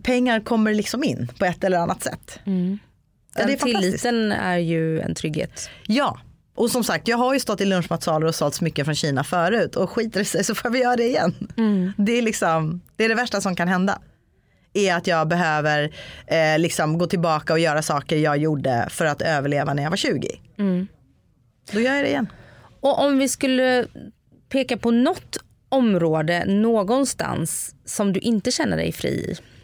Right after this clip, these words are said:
Speaker 2: Det kan vara allt ifrån, eh, ja, en föräldraroll eller i sin kropp eller i sitt yrkesliv. Har du något sånt där område som du önskar att du var mer fri i?
Speaker 1: Alltså i perioder av mitt liv skulle jag nog säga att det hade varit skönt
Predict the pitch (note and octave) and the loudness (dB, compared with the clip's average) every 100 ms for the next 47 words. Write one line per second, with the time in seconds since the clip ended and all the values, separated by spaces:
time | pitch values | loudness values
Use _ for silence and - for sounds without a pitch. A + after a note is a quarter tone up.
0 | - G#3+ - A3 G#3+ G3+ G#3+ A3 G#3 - | -8 -6 -2 0 0 0 -2 -2 -6 -2
1 | G3 F#3+ F#3 F#3 F#3 F#3+ F#3+ - - - | 0 2 0 0 0 0 -2 -4 -12 -20
2 | - _ - - - - - - - G#3+ | -20 _ -20 -20 -20 -20 -20 -12 -4 -2
3 | G3+ G#3 G#3 G3 F#3 F#3+ G3+ A3 G#3 F#3+ | -2 0 0 0 2 2 2 0 0 0
4 | F#3 F#3 F3+ F3 - F3 G3+ A#3 - - | 0 2 0 0 -2 -2 0 -2 -4 -8
5 | - - G3 F#3 F3+ E3+ E3 E3+ E3+ F3 | -4 -2 0 0 0 0 0 -2 -2 -4
6 | - F#3+ F#3 - E3 G3+ G3+ F#3 F#3+ A3 | -4 -2 -4 -4 -4 -2 -2 -2 -4 -2
7 | G3+ D4+ D#4 C#4 - B3+ F#3 F#3 F3+ E3+ | 0 0 0 -2 -2 -4 -2 0 2 2
8 | D3+ E3+ F3+ E3+ E3+ F#3 F3 - G#3 - | 0 -2 -2 -2 0 -2 -4 -4 -4 -4
9 | F3+ E3 C#3+ - - - - - _ _ | -4 -2 -4 -4 -4 -4 -6 -10 _ _
10 | _ _ - - _ _ _ - - G#3 | _ _ -20 -20 _ _ _ -8 -4 -2
11 | A3+ A#3+ E4 F4 C#4+ A3 F#3 F3 - F#3+ | 0 2 2 2 2 2 2 0 0 0
12 | F3+ E3+ E3 - F3 E3 D#3 D#3 E3 D#3+ | 2 2 0 -2 0 2 0 0 -2 0
13 | D#3+ E3+ - E3 D3+ D3 D#3+ - - | -2 -2 -2 0 2 0 -2 -6 -18